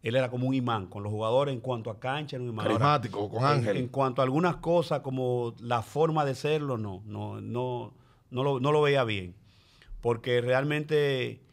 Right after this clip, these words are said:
Speaker 1: el capitán viene siendo como un puente lo que es el entrenador y los jugadores. O sea, tú tienes que facilitar las cosas, eh, que no crear crisis, al revés, solucionar crisis,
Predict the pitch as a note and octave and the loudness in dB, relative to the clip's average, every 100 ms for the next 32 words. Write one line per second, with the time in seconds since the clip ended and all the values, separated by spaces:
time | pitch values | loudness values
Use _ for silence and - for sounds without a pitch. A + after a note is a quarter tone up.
0 | _ _ _ A2+ B2 A#2+ A#2 D3 D3 C#3 | _ _ _ -4 -4 -2 0 0 0 -2
1 | - C#3 B2+ A#2+ A#2 B2+ B2+ A#2+ C#3 B2+ | -2 -4 -2 -4 -4 -6 -6 -6 -6 -6
2 | A2+ A2 G#2 G#2+ A#2 A2+ G#2+ G#2+ G#2+ G2+ | -6 -8 -8 -6 -6 -6 -8 -8 -8 -6
3 | A2 A2 G#2 G2+ F#2+ G#2+ A2+ F#2+ F#2 _ | -6 -6 -8 -10 -12 -12 -12 -16 -20 _
4 | _ _ _ - G#2 G#2+ A2 A#2 A2+ A2 | _ _ _ -10 -10 -10 -8 -8 -8 -12
5 | A2+ G#2 G2+ G2+ G#2 A2 G#2 A2 A#2 A2 | -12 -12 -14 -14 -14 -14 -14 -12 -12 -12
6 | G2+ _ _ - _ _ A2+ A2 A2 G#2+ | -18 _ _ -20 _ _ -2 0 2 0
7 | G2+ G2 F#2 G#2 - _ _ _ - _ | -2 -6 -10 -16 -20 _ _ _ -20 _
8 | _ _ _ _ _ _ _ _ _ _ | _ _ _ _ _ _ _ _ _ _
9 | B2+ - - B2+ C3 C3 A#2+ - B2 C#3 | -20 -16 -6 -4 -2 -4 -6 -6 -8 -8
10 | A#2+ G#2+ G#2 A2 B2 A#2+ - - - _ | -8 -10 -6 -4 -2 -4 -8 -18 -20 _
11 | - A2+ G2+ G#2+ A2 G#2+ B2+ C#3 - | -16 -14 -8 -6 -6 -8 -8 -8 -10